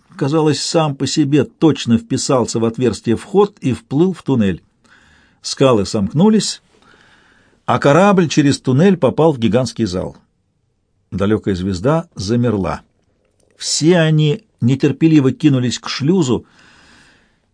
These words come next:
Никому из них, даже Тревейзу, и в голову не пришло проверить, есть ли снаружи пригодная для дыхания атмосфера или любая атмосфера вообще.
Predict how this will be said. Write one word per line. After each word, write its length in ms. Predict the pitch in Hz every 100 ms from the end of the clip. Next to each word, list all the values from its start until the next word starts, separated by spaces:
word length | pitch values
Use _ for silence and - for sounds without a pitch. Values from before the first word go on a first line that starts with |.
| -
Никому 400 | 120 147 190 233
из 140 | 226
них, 160 | 180 135
даже 220 | 147 151
Тревейзу, 500 | - 175 170 127 110
и 140 | 139 139
в 100 | 139
голову 400 | 180 214 170 135
не 100 | 127
пришло 360 | 135 - 170
проверить, 500 | 175 127 131 160 135
есть 340 | 113 143 170 -
ли 80 | 120
снаружи 520 | 120 120 156 151 135
пригодная 520 | 113 110 135 120 113
для 120 | 107
дыхания 400 | 117 117 135 117
атмосфера 640 | 104 120 113 - 143 160 135
или 240 | 123 117
любая 360 | 120 131 120 95
атмосфера 460 | - 104 - 98
вообще. 420 | 95 98 - 87